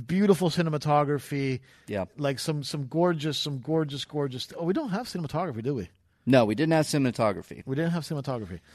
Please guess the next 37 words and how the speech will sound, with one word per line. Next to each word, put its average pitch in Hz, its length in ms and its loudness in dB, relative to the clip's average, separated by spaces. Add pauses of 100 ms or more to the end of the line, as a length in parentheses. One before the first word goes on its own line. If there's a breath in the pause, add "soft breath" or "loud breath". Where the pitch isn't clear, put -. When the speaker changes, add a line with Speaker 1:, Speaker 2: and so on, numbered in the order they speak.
Speaker 2:
But 123 60 0
that's 139 200 6
all 135 100 8
right. 95 320 4
Speaker 1:
But, 151 360 0
Speaker 2:
We're 139 60 10
Speaker 1:
but 143 40 12
Speaker 2:
on 151 60 12
Speaker 1:
that's 175 140 12
Speaker 2:
to 202 40 12
Speaker 1:
all 190 60 12
right. 131 160 6 (200)
I 196 120 12
would 226 80 12
have 202 100 12
nominated 185 500 12
Last 156 300 8
Jedi 143 320 10
for 135 120 -6
cinematography. 123 760 0
I, 127 120 0 (220)
I, - 80 -4
I 131 80 2
do 147 180 2
think 147 200 0
the 143 120 -2
cinematography 131 320 -2
in 127 80 -4
The 123 60 -4
Last 123 220 -2
Jedi 120 220 2
is 104 220 -4
excellent. 113 420 -4 (100)
I 127 40 -6
would 127 140 0
also 147 260 4
nominate 123 460 0